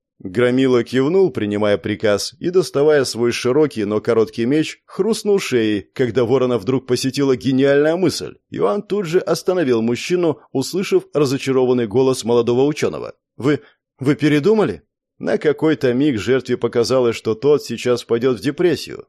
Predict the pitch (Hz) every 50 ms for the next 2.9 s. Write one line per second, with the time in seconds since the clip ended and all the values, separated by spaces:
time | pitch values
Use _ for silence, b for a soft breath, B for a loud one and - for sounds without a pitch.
0 | _ - 120 107 113 139 185 208 208 233 220 214 208 208 - 151 185 214 220 220
1 | 254 226 - - 214 202 - - 214 226 240 233 - 247 240 - - 165 147 127
2 | - - 143 165 208 220 180 156 123 104 - - 92 85 - - - -